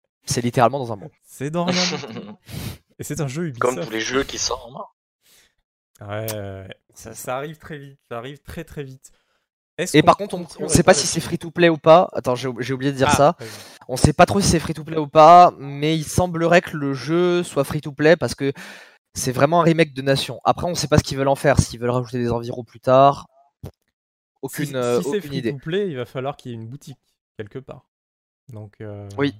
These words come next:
Speaker 1: on
Speaker 2: c'est ce que je
Speaker 1: verra
Speaker 2: me dis
Speaker 1: bien.
Speaker 2: aussi.
Speaker 1: Ouais, on verra bien ce qu'ils vont faire. Est-ce qu'ils vont se mettre à vendre des skins alors que les skins, bah, on pouvait les
Speaker 2: Bah, de ce qu'on a vu,
Speaker 1: personnaliser ?
Speaker 2: c'est qu'il y avait toujours le garage. Il y avait toujours le garage
Speaker 1: Ouais.
Speaker 2: pour pouvoir peindre ses voitures. Donc après, est-ce que par contre, ce qu'ils pourraient faire,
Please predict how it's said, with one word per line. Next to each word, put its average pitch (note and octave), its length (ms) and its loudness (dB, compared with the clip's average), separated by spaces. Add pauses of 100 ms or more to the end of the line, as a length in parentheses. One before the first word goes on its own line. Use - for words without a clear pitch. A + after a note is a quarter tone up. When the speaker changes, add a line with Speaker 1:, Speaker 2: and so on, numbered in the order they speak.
Speaker 1:
on - 80 -20
Speaker 2:
c'est G#2+ 140 -16
ce G#2 40 -16
que A2 80 -14
je - 20 -6
Speaker 1:
verra G#2 120 -8
Speaker 2:
me C#3 60 -4
dis C#3 100 -6
Speaker 1:
bien. C#3+ 80 -4
Speaker 2:
aussi. - 240 -14 (140)
Speaker 1:
Ouais, A#2 80 -16
on A2 100 -16
verra G2+ 280 -14
bien A#2+ 140 -14
ce - 100 -20
qu'ils A#2+ 120 -18
vont G#2 60 -16
faire. G#2+ 180 -14
Est-ce A2 140 -18
qu'ils - 80 -20
vont G#2+ 180 -16
se - 100 -20
mettre A#2 200 -14
à G#2 60 -8
vendre A#2 320 -12
des A#2 100 -12
skins C3 480 -16
alors A2 260 -16
que - 80 -20
les A2 60 -14
skins, B2 280 -16
bah, G#2+ 140 -14
on G#2 60 -14
pouvait G#2+ 140 -16
les A2 60 -10
Speaker 2:
Bah, D3 100 6
de E3+ 100 2
ce - 60 -4
qu'on A#2+ 80 -8
a - 0 -
vu, F#3 40 -4
Speaker 1:
personnaliser ? F#3+ 240 2
Speaker 2:
c'est A3+ 80 -2
qu'il - 60 -2
y - 20 8
avait D#3 140 4
toujours F3+ 180 -4
le G3+ 80 -4
garage. D3+ 420 2 (160)
Il B2 60 -8
y B2 40 0
avait B2 120 -6
toujours F3+ 240 -8
le F3 80 -2
garage D#3 320 4
Speaker 1:
Ouais. G#2+ 60 -12
Speaker 2:
pour G#2+ 80 -14
pouvoir B2+ 240 -4
peindre E3 260 2
ses C#3+ 140 -8
voitures. C3+ 340 -6
Donc G#2+ 160 -16
après, F3+ 360 4
est-ce - 180 6
que - 100 0
par D3+ 200 2
contre, - 320 -10 (380)
ce - 120 -4
qu'ils D3 100 -4
pourraient C#3 240 4
faire, E3+ 460 6